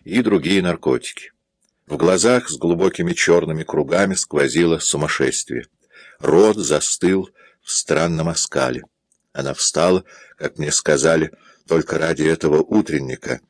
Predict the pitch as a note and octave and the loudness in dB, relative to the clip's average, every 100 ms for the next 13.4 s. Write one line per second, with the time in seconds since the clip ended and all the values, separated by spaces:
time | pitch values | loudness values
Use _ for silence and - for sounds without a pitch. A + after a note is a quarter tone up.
0 | _ - - D#2 - - C#2+ - D2 D2 | _ -20 -4 -4 -4 -4 -4 -4 -6 -4
1 | - - - F2 G2 G2 F#2+ E2 D2+ - | -4 -2 0 2 2 0 -4 -6 -8 -8
2 | - D2+ C#2+ C2+ C2 - C2 C2 E2+ G2+ | -6 -2 0 -2 -4 -6 -4 -2 -2 -4
3 | F2+ E2 D2+ D2 D2 - C#2+ C2+ C2 B1 | -2 -2 -2 -4 -4 -2 -2 0 -2 -2
4 | C2+ _ _ _ _ _ _ _ _ D3 | -14 _ _ _ _ _ _ _ _ -2
5 | G3 - - C3+ C#3+ D#3 _ _ _ _ | -2 0 4 6 6 2 _ _ _ _
6 | _ _ F#2+ A2 F#2 G2 A2+ B2+ C#3 A#2 | _ _ 0 4 6 6 6 2 -2 0
7 | F#2 G#2+ - A2+ - - D2+ D#2+ F2+ - | 2 2 0 -2 -2 -2 0 2 2 -2
8 | - G#2 G#2+ - D2+ D#2+ - D#2 D#2+ F#2 | 0 0 -2 -8 -2 -2 0 0 2 2
9 | F#2+ F#2 F2+ E2+ C2+ D#2 E2 F2 C#2+ E2+ | 2 0 -2 -2 0 0 2 0 0 -2
10 | - - F2 F2 - - - _ - E2+ | -2 -4 0 0 -4 -20 -20 _ -2 -2
11 | E2+ F2+ E2 D#2+ E2 E2+ F2+ F#2+ - - | 2 2 2 2 2 0 -4 -4 -6 0
12 | D#2 D#2 - - D2 - E2 D#2 C2 C2 | 2 2 -2 -2 -2 -2 -6 -6 -6 -6
13 | - - C#2 B1+ | -6 -6 -6 -6